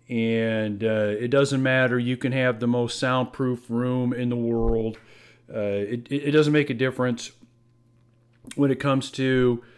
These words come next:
FedEx person, U P S, uh, grandma walking by the house. You know, they just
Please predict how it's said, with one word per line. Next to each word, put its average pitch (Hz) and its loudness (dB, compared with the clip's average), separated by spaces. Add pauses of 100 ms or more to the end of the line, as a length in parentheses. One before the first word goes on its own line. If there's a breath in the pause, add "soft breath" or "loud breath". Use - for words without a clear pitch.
(380 soft breath)
FedEx 135 4
person, 131 0
U 127 2
P 135 -2
S, 127 2 (400 soft breath)
uh, 113 0 (120)
grandma 139 4
walking 135 4
by 131 4
the 123 0
house. 131 2
You 135 0
know, 120 2
they 120 0
just 117 -6